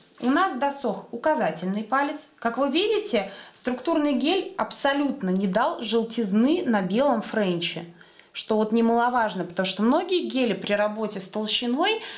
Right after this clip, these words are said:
моментально показывают желтый оттенок на белых участках.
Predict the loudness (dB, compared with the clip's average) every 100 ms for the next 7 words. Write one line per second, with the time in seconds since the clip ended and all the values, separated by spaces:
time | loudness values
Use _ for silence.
0 | -10 0 2 4 2 2 0 -2 -2 -4
1 | 2 0 2 0 0 0 0 0 0 2
2 | 2 0 -2 0 0 0 -2 0 2 2
3 | 0 -4 0 2 2 -2 -6 -20 _ _
4 | -10 -4 0 -2 -4 -14 -20